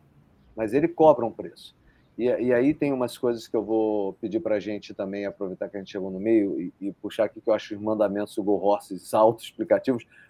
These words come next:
mas, para conhecimento, irei pular alguns, porque tem algumas palavras mais ou menos ofensivas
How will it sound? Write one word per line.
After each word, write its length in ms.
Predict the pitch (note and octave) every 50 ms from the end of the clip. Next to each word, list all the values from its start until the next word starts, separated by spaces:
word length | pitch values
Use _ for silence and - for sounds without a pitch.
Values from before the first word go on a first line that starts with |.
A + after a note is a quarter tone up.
| _ _ -
mas, 600 | D3 D3+ E3 E3+ F#3 G#3 A3+ A3+ - - - _ _ _ _ _ _ _ _ -
para 300 | - D3 D#3 E3 F3 F3+
conhecimento, 760 | E3+ - E3+ D3+ D3 D3 C#3+ - C#3+ C3 B2+ C3+ C#3+ C#3+ - D#3
irei 220 | C#3+ C#3+ E3 E3+
pular 360 | E3+ - F3 D3+ D3 D3 D3
alguns, 480 | C#3+ C#3 C3 B2+ C3 C#3 D3+ E3+ E3+ -
porque 380 | - C#3+ C3+ - - C#3+ C#3
tem 160 | C#3 C#3+ C3+ C3
algumas 360 | B2+ A#2+ A#2+ B2+ B2+ A#2+ -
palavras 480 | - A#2 A2+ A#2+ A#2+ A#2+ A2+ A2 G2
mais 320 | G2 A2 A#2 C3 C3+ B2 A2+
ou 80 | A2+
menos 360 | G#2+ G#2+ A2+ A2+ A2 A2 G#2 G#2
ofensivas 720 | G#2+ G#2 - - A#2 A2 - - B2+ C3 B2 C3+ C#3